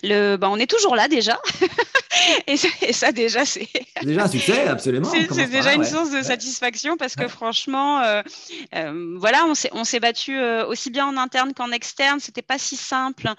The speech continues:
Speaker 1: de, d'amener, euh, Emmaüs et le E S S en général à se dire que,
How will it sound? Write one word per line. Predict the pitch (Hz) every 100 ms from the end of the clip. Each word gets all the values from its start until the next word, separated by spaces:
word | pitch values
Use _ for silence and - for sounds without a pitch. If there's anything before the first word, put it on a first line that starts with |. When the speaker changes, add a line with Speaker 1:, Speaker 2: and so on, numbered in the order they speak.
| - - -
Speaker 1:
de, | 202 208 208 208 208 208 208
d'amener, | 196 208 220 220 226 226
euh, | 214 208 208 202 202 196 202 - - -
Emmaüs | 208 220 247 247 247 -
et | 208
le | 202
E |
S | 214 220
S | 247 247 220
en | 214
général | 214 208 214 220 233 214
à | 202
se |
dire | 190 196 233
que, | -